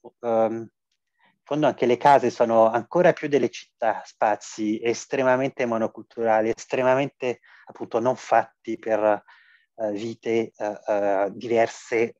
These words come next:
da quella umana, a parte appunto cani, gatti e, e, ed eventualmente pesci, cioè appunto forme di vita che non mettano in dubbio la supremazia o comunque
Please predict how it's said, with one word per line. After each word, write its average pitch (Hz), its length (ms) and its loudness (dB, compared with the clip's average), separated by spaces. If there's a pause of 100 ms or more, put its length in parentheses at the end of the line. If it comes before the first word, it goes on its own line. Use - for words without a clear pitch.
(100)
da 113 280 -4
quella 113 240 0
umana, 107 360 2
a 98 40 -2
parte 135 360 4
appunto 117 600 -4 (540)
cani, 123 360 0
gatti 120 840 2
e, 113 240 -4
e, 110 280 -2
ed 110 120 0
eventualmente 110 720 -2
pesci, 107 580 -10
cioè 104 220 -16
appunto 95 400 -20 (840)
forme 156 460 4
di 139 100 2
vita 147 280 2
che 131 120 -4
non 123 140 0
mettano 135 440 2
in 131 160 0
dubbio 127 460 2
la 117 120 6
supremazia 120 880 -2
o 117 60 4
comunque 151 640 2